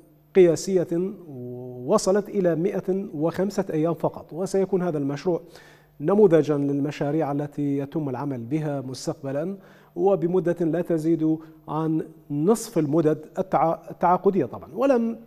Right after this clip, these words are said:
تمضي سوى أيام حتى رصد شاب عراقي تخريبا متعمداً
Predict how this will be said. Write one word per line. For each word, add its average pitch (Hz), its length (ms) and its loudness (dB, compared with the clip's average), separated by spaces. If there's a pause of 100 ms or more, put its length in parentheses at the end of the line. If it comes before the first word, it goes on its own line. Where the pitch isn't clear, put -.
تمضي 202 400 2
سوى 180 400 0
أيام 143 320 -4
حتى - 320 -4
رصد 160 640 -2
شاب 160 480 -6
عراقي 151 520 -4 (440)
تخريبا 160 540 0 (320)
متعمداً 156 760 -2